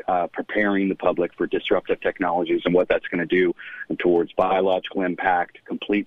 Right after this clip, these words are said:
sociological change, uh, decentralization, new currencies, all that stuff.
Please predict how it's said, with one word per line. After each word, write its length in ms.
sociological 760
change, 600
uh, 280
decentralization, 1300
new 160
currencies, 640
all 240
that 200
stuff. 240